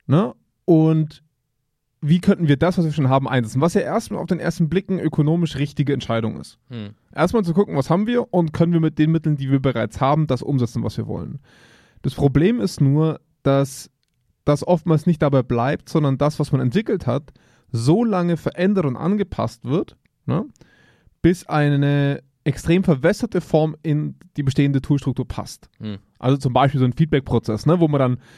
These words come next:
Speaker 1: sich sehr viele Gedanken macht um den Follow-up-Prozess, um die Inhalte, wie man sie streut, wer an wen gepinkt wird und so weiter. Das sind, da geht's ganz tief ins Detail.
Speaker 2: Hm.
Speaker 1: Und dann am Ende vom Tag sagt, ja, aber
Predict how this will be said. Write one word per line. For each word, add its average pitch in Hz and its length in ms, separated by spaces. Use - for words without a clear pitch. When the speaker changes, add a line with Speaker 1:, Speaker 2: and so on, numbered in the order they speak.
Speaker 1:
sich 131 160
sehr 151 140
viele 143 180
Gedanken 135 480
macht 120 240
um 127 100
den 123 100
Follow-up-Prozess, 123 840
um 135 100
die 127 160
Inhalte, 117 560
wie 123 80
man 127 160
sie 120 100
streut, 113 540
wer 123 140
an 123 160
wen 120 160
gepinkt 117 440
wird 117 140
und 196 160
so 175 60
weiter. 135 140
Das 151 40
sind, 175 240
da 160 60
geht's 175 180
ganz 220 220
tief 180 120
ins 170 120
Detail. - 420
Speaker 2:
Hm. 110 220
Speaker 1:
Und 147 520
dann 151 160
am 175 80
Ende 175 160
vom 165 80
Tag 160 120
sagt, 151 200
ja, 123 180
aber 143 560